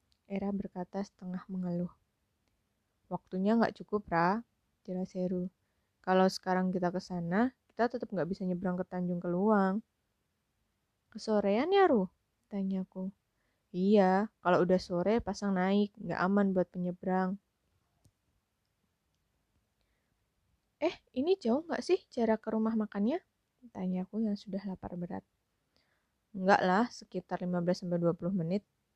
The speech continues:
Di sini nggak kayak Jakarta, yang kemana-mana perlu waktu lama karena macet." Aku mengusap-usap perutku. Mobil yang dikemudikan Heru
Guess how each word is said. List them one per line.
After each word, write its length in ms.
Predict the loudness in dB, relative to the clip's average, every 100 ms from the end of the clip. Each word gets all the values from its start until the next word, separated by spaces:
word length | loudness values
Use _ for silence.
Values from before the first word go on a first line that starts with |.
| _
Di 80 | -8
sini 240 | -4 -2 0
nggak 200 | 0 -4
kayak 120 | -6
Jakarta, 680 | -6 -4 -4 2 4 4 0
yang 160 | -8 -6
kemana-mana 480 | -4 -2 -2 -2
perlu 320 | -4 -4 -2 -2
waktu 160 | -2
lama 320 | -4 -2 -2
karena 240 | -4 -4 -4
macet." 400 | -4 -6 -6 -8 _ _ _ _ _ _ _ _ _ _ _
Aku 320 | -16 -12 -6
mengusap-usap 640 | -2 -2 -4 -8 -14 -14 -14
perutku. 640 | -10 -10 -10 _ -8 -8 -10 _ _ _ _ _ _
Mobil 320 | -6 0 2
yang 100 | 2
dikemudikan 880 | 0 -2 -2 -2 -6 -10 -14 -8 -6
Heru 480 | -6 -6 -6 -4